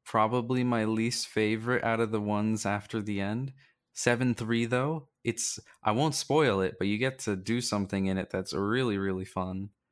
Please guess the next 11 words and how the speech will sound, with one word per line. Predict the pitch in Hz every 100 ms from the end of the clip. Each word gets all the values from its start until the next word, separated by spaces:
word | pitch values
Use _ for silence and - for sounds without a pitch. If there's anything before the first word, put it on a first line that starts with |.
| _ _ _ _ -
Also, | 143 135 127 101 _ -
it's | 113 -
just | - -
very, | 85 85
very, | 64 - -
like, | 120 - - - _ _ _ _ _ _ _ _ _ -
every | 170 196
level | 185 151 147 156 156
past | - 127 127 127
seven | - 120 117 104
one | 98 98 117 135